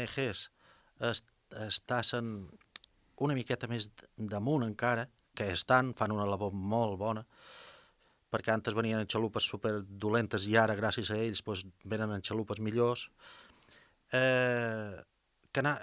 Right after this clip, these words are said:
que, que, que els instruïssen una mica i que els hi dassen, eh, eh, aquest petit, eh, aquest petit apoyo, que seria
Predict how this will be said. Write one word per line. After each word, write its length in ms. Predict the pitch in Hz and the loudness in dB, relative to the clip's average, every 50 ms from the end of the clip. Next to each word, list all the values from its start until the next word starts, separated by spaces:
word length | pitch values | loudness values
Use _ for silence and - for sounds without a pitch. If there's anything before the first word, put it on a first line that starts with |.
| 120 - | -6 -4
que, 160 | - 135 - | -4 -4 -4
que, 180 | - - 147 131 | -4 -4 -6 -4
que 100 | - - 139 | -2 -2 -2
els 120 | - - 156 | 0 0 0
instruïssen 1080 | 139 - - - _ _ _ _ _ _ _ - - 143 156 175 202 180 - - 127 131 | 2 2 2 0 _ _ _ _ _ _ _ -6 -2 0 2 2 2 2 2 2 2 0
una 140 | 131 135 131 143 | -2 -2 -2 -2
mica 380 | 160 156 139 - 151 156 175 175 - _ - | -2 -4 -4 -4 -4 -4 -4 -4 -8 _ -6
i 120 | 139 135 | -6 -4
que 120 | - 147 139 | -2 0 0
els 160 | 127 - - | 0 0 0
hi 80 | 127 123 | -2 -2
dassen, 500 | 131 139 143 - - 156 151 156 147 - - - - | -2 0 0 0 0 0 -2 -2 -4 -8 -10 -14 -14
eh, 40 | 104 - - - | -14 -14 -14 -16
eh, 140 | - - - - 127 | -16 -14 -12 -12 -8
aquest 240 | - - 151 - - _ _ | -6 -4 -4 -4 -6 _ _
petit, 360 | 147 143 - - 160 156 - - _ _ _ _ - - | -4 -2 0 0 0 0 -2 -4 _ _ _ _ -14 -8
eh, 100 | - 131 - - - - | -8 -8 -8 -8 -10 -6
aquest 200 | - 147 - - | -6 -6 -6 -4
petit 260 | - - 147 143 - 139 | -6 -6 -4 -2 -4 0
apoyo, 420 | - 160 160 156 147 165 190 - _ - - - - _ | 4 6 6 6 6 4 -2 -4 _ -14 -20 -20 -10 _
que 100 | - 120 | -2 0
seria 440 | - - 131 135 143 156 160 170 | 0 2 2 2 2 4 4 2